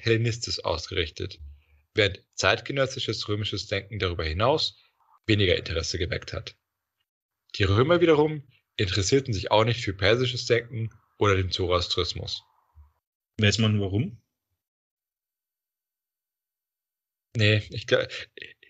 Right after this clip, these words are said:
Speaker 1: es ist schwierig, irgendwie, äh, es ist allgemein schwierig zu erklären, warum jemand etwas nicht interessant findet, oder? Das ist,
Speaker 2: <laughs> Stimmt.
Speaker 1: aber
Speaker 2: Vielleicht gab's da
Speaker 1: Ah.
Speaker 2: religiöse Vorbehalte?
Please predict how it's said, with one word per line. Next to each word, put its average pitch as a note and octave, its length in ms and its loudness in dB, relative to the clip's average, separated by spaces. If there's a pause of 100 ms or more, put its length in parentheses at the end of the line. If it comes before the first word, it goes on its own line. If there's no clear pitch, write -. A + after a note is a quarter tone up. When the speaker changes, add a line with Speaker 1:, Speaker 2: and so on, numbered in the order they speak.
(280)
Speaker 1:
es B2+ 140 2
ist A#2 120 2
schwierig, C#3+ 540 4
irgendwie, B2 340 0
äh, A#2 320 4 (1500)
es A#2 120 2
ist C3 80 6
allgemein A#2+ 400 6
schwierig A#2+ 280 0
zu G#2+ 100 -2
erklären, G#2+ 340 2
warum G2 180 0
jemand G#2+ 340 -4
etwas - 280 -6
nicht B2 200 0
interessant F2 540 -4
findet, F2 320 -8
oder? G#2 300 0
Das G2+ 160 -10
ist, - 300 -6 (560)
Speaker 2:
<laughs> A#2 100 -4 (260)
Stimmt. - 160 -10
Speaker 1:
aber G#2+ 280 2 (1200)
Speaker 2:
Vielleicht A2+ 220 2
gab's A#2 200 2
da - 80 6
Speaker 1:
Ah. - 40 4
Speaker 2:
religiöse G#2+ 480 -4
Vorbehalte? A2+ 720 -2